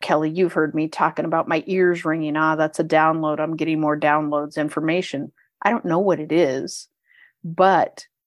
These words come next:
the information is put into my subconscious. And when things trigger it, like a client calling, going, "Hey, do you do this?" And I'm like, "Uh," then all of a sudden I get a yes. And I'm like, "Oh, I guess that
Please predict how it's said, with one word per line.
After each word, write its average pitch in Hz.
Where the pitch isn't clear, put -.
the 185
information 175
is 143
put 185
into 160
my 143
subconscious. 151
And 160
when 165
things 156
trigger 185
it, 87
like 147
a 143
client 156
calling, 160
going, 151
"Hey, 214
do 156
you 185
do 175
this?" 190
And -
I'm 160
like, -
"Uh," 160
then 185
all 147
of 156
a 156
sudden 156
I 156
get 160
a 151
yes. 190
And 170
I'm 156
like, -
"Oh, 214
I 165
guess 160
that 196